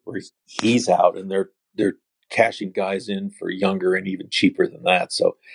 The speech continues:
it's kind of a mess. I think it's all gonna come down to what Scottsdale decides to do if they actually raise, you know, agree to spend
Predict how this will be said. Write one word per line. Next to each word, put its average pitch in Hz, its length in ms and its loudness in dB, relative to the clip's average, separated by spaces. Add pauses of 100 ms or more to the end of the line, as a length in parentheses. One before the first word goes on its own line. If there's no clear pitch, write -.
(440)
it's 123 200 4
kind 170 260 2
of 113 80 0
a 104 60 -6
mess. 117 440 2
I 104 60 4
think 131 200 -2
it's 104 140 -2
all 117 160 8
gonna 110 140 -2
come 101 180 -6
down 101 320 -4
to 92 160 -4
what 98 340 4 (100)
Scottsdale 98 800 2 (920)
decides 98 420 2
to - 80 -20
do 104 280 -4
if 90 100 -10
they 92 200 -6
actually 92 600 -4 (720)
raise, 101 400 4 (400)
you 110 180 -6
know, 101 120 6
agree 104 240 4
to 98 80 -2
spend 98 500 -2